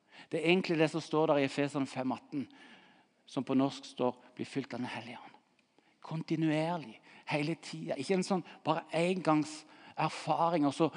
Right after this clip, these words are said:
så bruker du den helt til batteriet er utladet. Eller en sånn kontinuerlig invitasjon,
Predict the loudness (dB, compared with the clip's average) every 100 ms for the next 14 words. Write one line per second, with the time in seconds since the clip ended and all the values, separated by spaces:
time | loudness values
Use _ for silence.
0 | -4 0 2 6 6 6 6 6 8 8
1 | 8 6 4 4 0 -2 0 0 2 2
2 | 2 4 4 4 2 0 -2 -6 -10 -18
3 | _ _ _ _ _ _ _ _ _ _
4 | _ _ -20 _ -8 -4 -2 -2 0 -2
5 | 2 2 0 -2 -2 2 4 6 4 2
6 | 2 0 0 -4 -4 -6